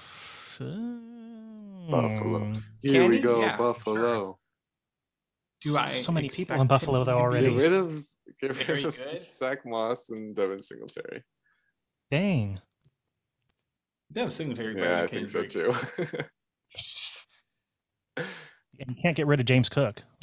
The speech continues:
Speaker 2: No, he's a rookie. You don't have to pay him barely anything.
Speaker 1: Yeah.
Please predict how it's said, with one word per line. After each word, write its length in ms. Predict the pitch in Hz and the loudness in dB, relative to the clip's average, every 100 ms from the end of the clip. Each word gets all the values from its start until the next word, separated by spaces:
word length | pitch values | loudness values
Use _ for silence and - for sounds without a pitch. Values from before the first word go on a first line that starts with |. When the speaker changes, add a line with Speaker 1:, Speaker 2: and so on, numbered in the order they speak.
| - | 0
Speaker 2:
No, 140 | 135 | 2
he's 120 | 110 98 | 4 4
a 40 | |
rookie. 380 | 98 - 92 101 101 98 _ | 2 0 -4 -6 -12 -20 _
You 180 | 87 - - _ _ _ _ _ _ | -18 -18 -20 _ _ _ _ _ _
don't 140 | 101 104 | -2 0
have 140 | 82 | -4
to 60 | - | -6
pay 200 | - 82 | -2 -2
him 100 | 85 | 0
barely 340 | 82 78 67 | 0 0 -2
anything. 340 | 52 - - - _ _ _ _ _ _ _ _ _ | -8 -12 -14 -16 _ _ _ _ _ _ _ _ _
Speaker 1:
Yeah. 100 | 101 | -20